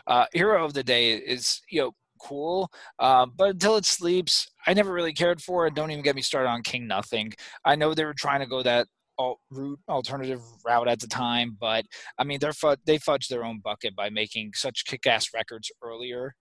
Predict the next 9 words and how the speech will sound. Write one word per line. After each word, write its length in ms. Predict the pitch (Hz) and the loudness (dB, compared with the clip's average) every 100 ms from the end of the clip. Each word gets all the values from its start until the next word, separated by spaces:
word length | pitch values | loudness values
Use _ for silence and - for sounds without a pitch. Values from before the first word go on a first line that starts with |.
| - | -12
in 60 | 117 | -8
their 160 | 120 | -6
career 400 | 110 127 120 123 | -8 -10 -8 -6
and 100 | 113 | -4
now 340 | 107 107 107 104 _ _ - | -4 -4 -4 -10 _ _ -6
giving 280 | 127 117 107 | -4 -2 -2
us 240 | 98 - | -2 -4
this. 360 | 107 104 - - - - - | -4 0 0 -2 -8 -14 -2
Um, 240 | 98 98 | 0 0